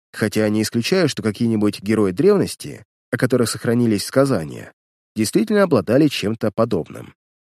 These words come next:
И это не я сейчас придумал. Это были очередные вычитанные мной теории в интернете,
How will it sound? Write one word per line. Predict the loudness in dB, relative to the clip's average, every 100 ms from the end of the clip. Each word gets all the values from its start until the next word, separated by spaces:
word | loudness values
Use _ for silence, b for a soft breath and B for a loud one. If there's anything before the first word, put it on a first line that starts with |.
| _ _
И | 4
это | 4 4
не | 2 4
я | 4
сейчас | 2 0 -2 0
придумал. | 2 2 2 -2 -16 -20 _ _ _
Это | -2 0
были | 2 4 4
очередные | 2 2 2 2 2
вычитанные | 4 4 4 0 2 4
мной | 4 4
теории | 4 4 6 4
в | 4
интернете, | 2 0 2 0 -2 -12 -14